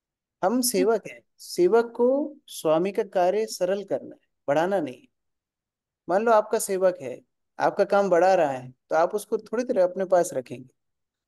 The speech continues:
सेवक का काम है स्वामी का काम कम कर।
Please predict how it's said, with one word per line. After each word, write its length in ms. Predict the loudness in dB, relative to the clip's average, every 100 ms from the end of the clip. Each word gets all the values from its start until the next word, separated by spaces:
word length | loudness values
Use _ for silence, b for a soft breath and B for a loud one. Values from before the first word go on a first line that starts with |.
| _ _ -14
सेवक 380 | -4 0 0 0
का 80 |
काम 300 | 0 0 2
है 80 | 0
स्वामी 320 | 0 -2 -4
का 120 | -4 -4
काम 260 | -4 -4
कम 280 | -2 -2 -2
कर। 180 | -10